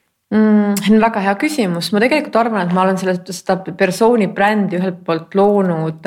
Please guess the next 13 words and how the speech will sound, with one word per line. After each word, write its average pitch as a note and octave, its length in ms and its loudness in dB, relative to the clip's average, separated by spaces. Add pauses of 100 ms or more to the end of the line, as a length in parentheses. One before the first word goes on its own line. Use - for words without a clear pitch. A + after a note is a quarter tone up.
(120)
võib-olla E3+ 500 0
äkki - 240 -8
siis E3 220 -10
viimased E3+ 500 0
kümme F3+ 240 2
aastat, C4 400 -4 (460)
aga G#3 180 2
ma G#3+ 140 4
arvan, G#3 260 -2
et E3+ 60 -4
need F3 320 -4
eelnevad E3 540 0
viis, - 680 -2